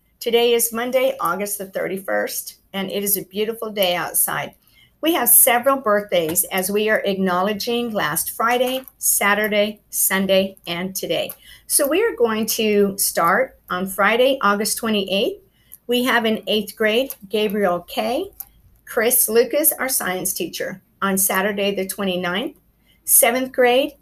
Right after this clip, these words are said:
Rhett R. Parsa S. Mason W. In eighth grade, Jalen B, Nicholas N, Alexis S, and Scarlett S.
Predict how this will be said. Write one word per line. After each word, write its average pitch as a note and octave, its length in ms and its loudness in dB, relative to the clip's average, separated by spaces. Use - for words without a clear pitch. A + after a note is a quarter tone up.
Rhett A3 560 -4
R. G#3+ 420 2
Parsa A3 560 2
S. G#3 440 2
Mason G3 540 0
W. G3 540 0
In A3+ 120 -2
eighth C4+ 300 -2
grade, F3 440 0
Jalen G#3 520 0
B, A3+ 480 -4
Nicholas G#3 760 0
N, F3+ 340 -6
Alexis F#3 760 -2
S, F3 380 -2
and G3+ 160 -4
Scarlett A#3+ 540 -4
S. - 400 -2